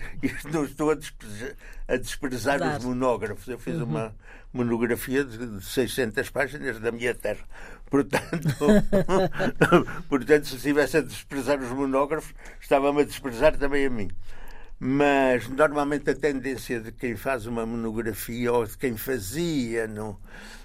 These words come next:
Speaker 1: no, num sentido mais, mais tradicional, era: "A minha terra é a terra mais bonita do mundo, eh,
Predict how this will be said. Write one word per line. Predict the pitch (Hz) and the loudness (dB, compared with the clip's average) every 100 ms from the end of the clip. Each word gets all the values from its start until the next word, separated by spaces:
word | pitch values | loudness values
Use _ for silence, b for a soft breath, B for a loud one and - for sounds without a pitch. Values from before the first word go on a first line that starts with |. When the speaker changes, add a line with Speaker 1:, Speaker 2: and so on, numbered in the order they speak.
| B | B
Speaker 1:
no, | 127 113 107 98 95 95 | 0 2 2 0 0 0
num | 95 101 131 | 0 2 2
sentido | - 143 113 151 123 117 110 104 b b b b | 4 2 2 -2 0 -2 -4 -4 b b b b
mais, | 131 113 113 113 - - 131 | 0 0 2 0 -4 -4 -6
mais | 127 120 - | -4 -2 0
tradicional, | 151 127 - 143 127 123 139 139 B B B - | -2 -2 -2 -2 0 0 -2 -6 B B B 0
era: | 147 131 | 0 2
"A | 120 | 0
minha | 123 127 | 0 0
terra | 156 143 123 | 2 0 0
é | 117 | -4
a | |
terra | 127 113 123 | -2 -2 0
mais | 127 104 | 0 -2
bonita | 127 123 123 | -4 -4 -2
do | 120 131 | -2 -2
mundo, | 156 190 196 185 175 156 156 151 147 B B B B - | 2 2 2 0 0 0 2 2 -2 B B B B -2
eh, | 113 117 120 | 2 2 2